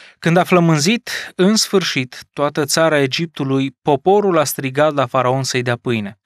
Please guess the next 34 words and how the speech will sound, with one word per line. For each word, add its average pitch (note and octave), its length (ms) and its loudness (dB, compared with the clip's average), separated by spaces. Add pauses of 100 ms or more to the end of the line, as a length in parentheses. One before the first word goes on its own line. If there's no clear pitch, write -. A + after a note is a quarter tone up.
(280)
Faraon C3 460 0
a B2+ 60 2
spus C3 260 -6
tuturor C#3 420 0
egiptenilor, C3 640 0 (340)
„Duceți-vă G#3+ 600 0
la F#3+ 140 4
Iosif C#3+ 480 0 (140)
și - 200 -6
faceți C3+ 600 -4
ce - 140 -2
vă B2+ 140 -2
va B2 140 -2
spune A#2 380 -6
el.” A2+ 200 -6 (1900)
Poporul F#3+ 400 4
începe D#3+ 340 2
să C#3 140 2
se C#3 140 2
frământe C3+ 500 0
și A#2 160 0
acum G3 380 2
se C#3+ 180 0
vede A#2 220 0
rezultatul A#2 600 -2
muncii B2 320 -2
lui A#2+ 120 -2
Iosif. - 440 -4 (400)
Iosif D#3 720 -2
este C3 260 -6
cel C3 200 -2
care B2+ 200 -2
va A#2+ 180 0
da A#2+ 140 0